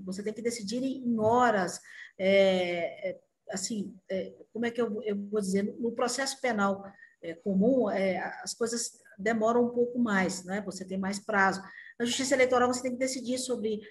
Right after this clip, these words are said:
a retirada ou não daquela postagem. Então, e, isso tudo dificulta. Nós tivemos, é, na época eu estava à frente da, inclusive da direção do foro da capital aqui em Belo Horizonte,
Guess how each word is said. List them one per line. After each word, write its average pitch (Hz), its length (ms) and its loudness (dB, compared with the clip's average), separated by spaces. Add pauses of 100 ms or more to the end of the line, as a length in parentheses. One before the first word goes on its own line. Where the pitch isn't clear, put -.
(160)
a 190 60 -6
retirada 220 580 2
ou 208 60 0
não 202 220 0
daquela 190 340 -2
postagem. 202 840 -2 (460)
Então, 247 420 2
e, 240 360 -2
isso 277 200 -2
tudo 262 220 -4
dificulta. 240 840 -2 (460)
Nós 311 340 4
tivemos, 202 600 2
é, 175 200 -2
na 175 160 -2
época 196 300 0
eu 185 40 0
estava 185 460 -2
à 170 100 -2
frente 185 440 -10
da, 156 340 -4 (400)
inclusive 185 300 -4
da 190 120 2
direção 185 360 -2
do 175 120 -6
foro 180 540 -2
da 151 140 -6
capital 180 440 -4
aqui - 180 -8
em 175 60 -8
Belo 160 160 -4
Horizonte, 214 500 -2